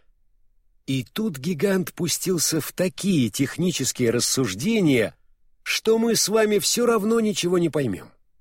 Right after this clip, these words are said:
И речь его передавать не стоит. Скажем лишь, что суть предложения состоит в следующем. Одна рука, поднимаясь или опускаясь, заводит другую. Левая нога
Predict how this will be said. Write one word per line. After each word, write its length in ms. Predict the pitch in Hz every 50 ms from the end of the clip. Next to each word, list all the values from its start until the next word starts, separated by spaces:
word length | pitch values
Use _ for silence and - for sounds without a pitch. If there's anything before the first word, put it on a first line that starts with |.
| _ _ _ _ _ _ _
И 160 | - 202 240 247
речь 340 | 269 277 262 190 - -
его 340 | 143 143 120 127 110 82 - _ _ _ _ _ _
передавать 540 | - 220 202 190 170 202 196 185 160 - -
не 120 | 127 110
стоит. 440 | - - - 95 - - - _ _ _ _ _ _ _ _ _ _ _ _ _
Скажем 560 | - - - - - 165 165 123 107 107 101
лишь, 320 | 90 80 71 - - - _ _ _ _ _ _ _ -
что 240 | - - - 135 120
суть 420 | - - - - 175 165 - -
предложения 720 | - 135 131 120 117 123 120 113 147 185 175 151 131 117
состоит 520 | 104 - 135 131 - - 120 127 139 127 -
в 80 | -
следующем. 720 | - - 120 117 98 78 73 69 - - - - - 98 _ _ _ _ _ _ _ _ _
Одна 560 | - 123 147 147 120 120 143 165 170 156 139
рука, 560 | 110 117 127 120 - - 160 190 180 123 87 - _ _ _ _ _ _
поднимаясь 800 | 143 143 123 117 151 165 170 165 156 139 117 107 110 104 - 135
или 160 | 127 127 131
опускаясь, 840 | 123 110 - 135 127 - - - 226 226 190 131 101 87 - - - _ _ - _ _ -
заводит 640 | 165 135 135 208 214 190 214 240 214 233 247 185
другую. 640 | 208 - 254 226 185 196 190 185 180 185 175 135 - - - _ _ _ _ _ _ _
Левая 600 | 139 143 165 202 240 262 262 247 190 160 143 131
нога 480 | 120 123 120 117 98 107 92 76 -